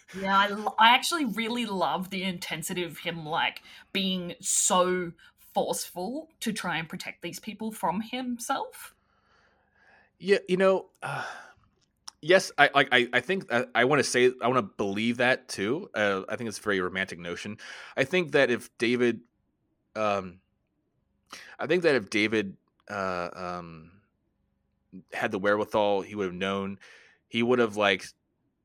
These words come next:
Speaker 2: kept his watch. He would have looked at the time.
Speaker 1: Yeah.
Speaker 2: "I have to go somewhere else. I can't stay in this theater. There's people in here." And maybe he just lost track of
Speaker 1: Oh.
Speaker 2: time or, or something.
Speaker 1: Yeah.
Speaker 2: And, um, yeah, I think he, it was, it was on Dave-,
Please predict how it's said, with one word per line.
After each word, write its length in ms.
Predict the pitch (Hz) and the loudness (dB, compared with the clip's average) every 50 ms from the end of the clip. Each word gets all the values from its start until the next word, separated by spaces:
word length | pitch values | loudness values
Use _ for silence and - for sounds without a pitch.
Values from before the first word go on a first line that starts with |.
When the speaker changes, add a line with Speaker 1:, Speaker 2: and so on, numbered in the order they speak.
| _ _ _ _ _ _ _ _ _ _ _ _ _ _ _ _ | _ _ _ _ _ _ _ _ _ _ _ _ _ _ _ _
Speaker 2:
kept 180 | - 127 120 - | -8 -8 -8 -8
his 100 | 104 95 | -10 -6
watch. 560 | 95 107 120 127 127 123 - - - - - _ _ _ | 0 4 6 6 6 4 0 -6 -10 -10 -14 _ _ _
He 140 | _ 110 107 | _ -6 -2
would 100 | 104 98 | -2 -2
have 60 | 92 | -2
looked 160 | 101 101 - | -2 -6 -10
at 140 | _ 101 - | _ -18 -14
the 60 | - | -2
time. 480 | - 117 113 113 110 110 104 101 95 - _ 175 | 2 4 4 4 4 2 -2 -6 -12 -16 _ -10
Speaker 1:
Yeah. 260 | 170 170 131 113 101 - - | -8 -8 -6 -6 -6 2 2
Speaker 2:
"I 100 | 123 131 | 4 4
have 140 | 143 131 | 4 0
to 60 | 113 110 | 0 0
go 120 | 113 104 | -2 -2
somewhere 340 | 98 - - 92 85 85 85 | -2 -2 -6 -8 -6 -4 -4
else. 220 | 78 64 - - - | -4 -6 -8 -10 -8
I 60 | - 101 | -8 -8
can't 220 | - - 110 98 | -4 -4 -4 -4
stay 200 | - - - 107 | -4 -4 -2 -2
in 80 | 98 92 | -2 -2
this 100 | 90 - | -4 -8
theater. 220 | - 101 90 78 82 | -8 -8 -8 -8 -8
There's 140 | 85 82 - | -12 -14 -16
people 380 | - - 113 104 - - - 78 | -14 -12 -14 -14 -12 -14 -16 -18
in 80 | - | -16
here." 240 | - 71 69 - _ _ _ _ - - _ - - - - - - - _ _ | -18 -20 -20 -20 _ _ _ _ -20 -20 _ -20 -20 -20 -20 -20 -20 -20 _ _
And 360 | - 104 104 101 101 98 101 - | -2 2 2 2 2 0 -2 -2
maybe 220 | 113 113 110 110 | -2 0 0 0
he 80 | 107 110 | -2 -2
just 160 | 107 107 - | -6 -2 0
lost 200 | 110 104 - - | 0 0 0 0
track 140 | 117 101 - | -4 -2 -2
of 60 | 101 | -2
Speaker 1:
Oh. 20 | |
Speaker 2:
time 280 | - 117 107 104 104 101 | -2 0 -2 -2 0 -2
or, 120 | 101 104 - | -4 -4 -4
or 80 | 123 - | -4 -2
something. 480 | - - 170 156 - - 87 82 71 - _ _ _ _ _ _ _ _ _ _ _ _ _ _ _ _ _ | 2 2 2 2 2 -4 -6 -6 -6 -12 _ _ _ _ _ _ _ _ _ _ _ _ _ _ _ _ _
Speaker 1:
Yeah. 320 | - 190 175 107 78 - - _ _ _ - | -6 -4 -4 -4 -4 -8 -12 _ _ _ -2
Speaker 2:
And, 400 | 110 107 107 104 104 104 104 95 | 2 4 4 4 2 2 0 0
um, 360 | 98 98 95 95 95 92 90 - _ _ _ _ _ _ _ _ _ _ _ _ _ _ _ _ _ _ _ _ 92 | 0 0 0 0 -2 -6 -10 -14 _ _ _ _ _ _ _ _ _ _ _ _ _ _ _ _ _ _ _ _ -10
yeah, 220 | 92 113 123 131 98 | -2 2 4 6 6
I 80 | 101 104 | 6 4
think 280 | - - 120 110 104 | 2 -2 -6 -6 -6
he, 140 | - - 107 - - | -10 -12 -12 -8 -6
it 140 | 104 107 101 | -6 -4 -2
was, 380 | 104 110 110 107 104 - - - | 0 0 0 0 -2 -6 -8 -4
it 120 | 101 107 | -4 -2
was 180 | 107 113 110 - | -2 -2 -4 -2
on 260 | - 101 110 113 107 | 0 2 2 0 0
Dave-, 260 | 92 98 117 139 - | -2 -2 -2 -2 -6